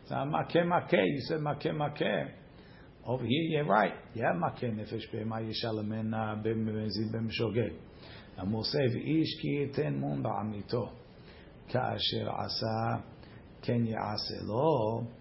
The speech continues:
Right? That if it's been, if there's a chiyuv malkut, he doesn't have to pay. Doesn't say the word makeh. How are you saying it's makeh, makeh?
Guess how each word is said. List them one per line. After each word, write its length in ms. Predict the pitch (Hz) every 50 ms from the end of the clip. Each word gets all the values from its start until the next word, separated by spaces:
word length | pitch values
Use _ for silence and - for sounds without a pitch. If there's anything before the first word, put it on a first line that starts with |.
| - - - - - - -
Right? 220 | 107 123 147 143 120
That 140 | 113 110
if 80 | 107 107 - -
it's 160 | 107 - - -
been, 240 | 120 113 110 107 107 110 - -
if 120 | 110 104 - -
there's 200 | 113 107 92 101
a 220 | 107 101 - -
chiyuv 320 | 117 131 156 151 147 135
malkut, 560 | 135 143 147 156 139 147 - 151 147 135 - - - - - - - - - - -
he 120 | - 139
doesn't 320 | 113 107 104 95 101 143 160
have 240 | 156 151 131 - -
to 100 | 151 127
pay. 440 | 120 - 143 160 151 127 110 110 123 - - - - - - - - -
Doesn't 320 | 123 123 127 135 139 127 120
say 140 | 143 147
the 100 | 143 131
word 220 | 147 151 160 156 147
makeh. 500 | 139 160 151 - - 175 208 202 143 117 - - - -
How 60 | -
are 60 | 135
you 120 | 160 156 131
saying 320 | - - 147 139 139 127
it's 160 | 123 120 - -
makeh, 340 | 123 120 120 - - 135
makeh? 400 | 135 117 107 104 - - 120 -